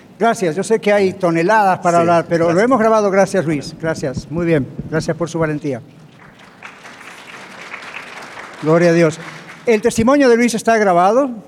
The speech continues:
Speaker 1: está grabado en Historias de Vida y usted lo puede encontrar en los podcasts de Iglesia La Red y en Viva Mejor lo hemos tenido un segmento hablando algunas cositas de estas y también lo puede encontrar allí. Pero tenemos cuatro textos bíblicos en su bosquejo que no vamos a perdernos de leer,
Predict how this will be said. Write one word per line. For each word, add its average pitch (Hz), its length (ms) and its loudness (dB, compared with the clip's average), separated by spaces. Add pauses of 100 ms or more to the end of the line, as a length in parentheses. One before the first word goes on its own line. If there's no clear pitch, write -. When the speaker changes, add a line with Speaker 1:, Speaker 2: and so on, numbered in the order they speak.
Speaker 1:
está 160 200 -6
grabado 170 300 2
en 180 80 -4
Historias 170 380 -2
de 160 80 0
Vida 180 260 0
y 190 40 2
usted 175 160 -6
lo 165 80 -4
puede 165 160 -4
encontrar 151 260 -4
en 156 40 -2
los 156 100 -2
podcasts 170 340 -4
de 156 80 -6
Iglesia 156 260 -6
La 147 100 -2
Red 185 280 0
y 160 100 -2
en 151 80 -2
Viva 180 220 0
Mejor 170 280 -4
lo 170 80 0
hemos 165 220 -6
tenido 170 580 -2
un 262 160 -6
segmento 190 400 -4
hablando 160 440 -2
algunas 165 340 -8
cositas 151 420 -10
de 165 80 -6
estas 175 280 -8
y 147 180 -6 (340)
también 156 280 -4
lo 151 100 -2
puede 156 200 0
encontrar 139 340 -6
allí. 120 180 -6
Pero 175 180 -2
tenemos 262 360 2
cuatro 285 360 -2
textos 214 360 0
bíblicos 170 520 -6 (240)
en 165 140 -4
su 240 140 -4
bosquejo 185 420 -2
que 160 140 -8
no 170 80 -4
vamos 185 260 -2
a 165 80 -4
perdernos 160 400 -4
de 151 60 -2
leer, 190 340 2